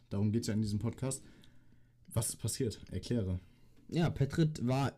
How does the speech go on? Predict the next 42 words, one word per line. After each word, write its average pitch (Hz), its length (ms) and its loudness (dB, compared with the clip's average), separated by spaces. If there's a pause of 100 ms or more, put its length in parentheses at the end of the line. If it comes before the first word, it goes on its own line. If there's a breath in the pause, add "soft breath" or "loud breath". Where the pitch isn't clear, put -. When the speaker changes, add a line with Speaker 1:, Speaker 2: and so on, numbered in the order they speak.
(140)
Speaker 2:
mm, 131 340 8
erstmal 117 240 -2
Minecraft-YouTuber, 156 600 6
dann 113 100 6
ist 117 80 4
er 120 100 2
zu 117 100 2
Fortnite 156 420 8
gewechselt, 151 420 8
wie 117 100 6
viele 123 400 8
andere 110 380 10
ja 101 260 6
auch. - 380 4
Speaker 1:
Mhm. 117 300 0 (880 soft breath)
Speaker 2:
Finde 185 180 10
ich 156 60 2
gar 143 100 10
nichts 156 140 12
Verwerfliches 120 480 6
dran, 110 160 6
muss 107 100 6
ich 104 120 4
sagen. 117 340 4 (420 loud breath)
Aber 127 160 6
dann 156 280 10
hat 160 100 8
er 165 80 10
halt 156 100 10
so 151 80 6
ein 131 240 8 (400)
Ding 147 160 10
gebracht, 165 320 6
wo 143 60 2
ich - 100 2
mich - 140 -2
frage, 143 560 4 (100)
ey, 113 460 4
was - 240 -6
ist, - 200 -6
was, 156 220 0
warum? 185 340 8